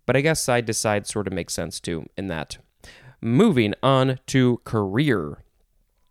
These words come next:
Uh, first form, noun from circa fifteen thirty-four. One A, speed in a course, as in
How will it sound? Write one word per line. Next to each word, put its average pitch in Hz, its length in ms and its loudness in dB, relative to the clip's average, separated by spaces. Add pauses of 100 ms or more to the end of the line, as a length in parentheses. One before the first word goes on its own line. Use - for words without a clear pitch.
(120)
Uh, 98 520 -4
first 165 340 -2
form, 143 400 2 (320)
noun 135 640 2
from 139 440 0
circa 143 400 0
fifteen 135 440 -2
thirty-four. 123 600 0 (260)
One 135 300 2
A, 135 280 2 (200)
speed 143 640 0 (200)
in 147 160 4
a 139 120 2
course, - 500 -2 (160)
as 104 240 -4
in 123 300 2